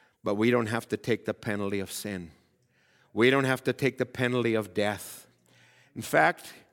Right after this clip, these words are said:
we have already passed from death unto life. That seed is in us now. And whatever we go through, it's only for the molding of our character. It's only that we may be more like him.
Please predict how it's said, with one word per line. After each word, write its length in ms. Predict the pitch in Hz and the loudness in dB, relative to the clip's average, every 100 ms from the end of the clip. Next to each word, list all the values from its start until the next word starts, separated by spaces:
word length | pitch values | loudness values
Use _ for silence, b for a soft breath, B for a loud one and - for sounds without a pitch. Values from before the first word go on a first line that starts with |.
| b b b | b b b
we 180 | 104 127 | 0 2
have 560 | 120 131 135 110 101 104 | 2 2 2 0 -2 -6
already 460 | - 107 117 120 | -2 2 2 0
passed 500 | 117 - 131 95 - | -4 -2 -2 -2 -6
from 240 | - 98 92 | -8 -8 -6
death 300 | 98 95 - | -6 -6 -8
unto 280 | 98 90 107 | -8 -6 -8
life. 540 | 90 80 82 - - _ b b b b b | -8 -10 -18 -20 -20 _ b b b b b
That 340 | 107 139 175 - | 2 4 4 0
seed 460 | - 180 147 113 | 0 2 2 2
is 160 | 113 110 | 0 0
in 160 | 120 | 0
us 260 | 110 101 - | 0 -2 -6
now. 380 | 107 90 82 78 _ _ b b b b b b b b | -6 -8 -12 -16 _ _ b b b b b b b b
And 320 | - 175 208 | 2 4 4
whatever 380 | 180 190 226 220 | 4 6 6 6
we 140 | 214 214 | 6 6
go 280 | 190 226 226 | 8 6 6
through, 320 | 233 233 226 | 2 2 4
it's 180 | 156 - | 2 2
only 380 | 160 170 185 185 | 2 4 4 2
for 200 | 170 147 | 2 0
the 100 | 139 | 2
molding 500 | 143 156 170 170 160 | 2 2 2 0 0
of 100 | 156 | 0
our 120 | - | 0
character. 680 | - 131 110 104 - 87 - _ _ _ B B B B B | 0 -4 -2 -6 -10 -12 -14 _ _ _ B B B B B
It's 160 | 180 165 | 0 6
only 440 | 220 254 254 247 | 8 8 8 8
that 180 | 220 202 | 8 6
we 180 | 214 214 | 4 6
may 180 | 208 | 6
be 140 | 190 196 | 6 4
more 280 | 185 196 202 | 6 6 8
like 260 | 196 190 | 6 2
him. 480 | - 170 123 87 80 | 0 0 0 -4 -12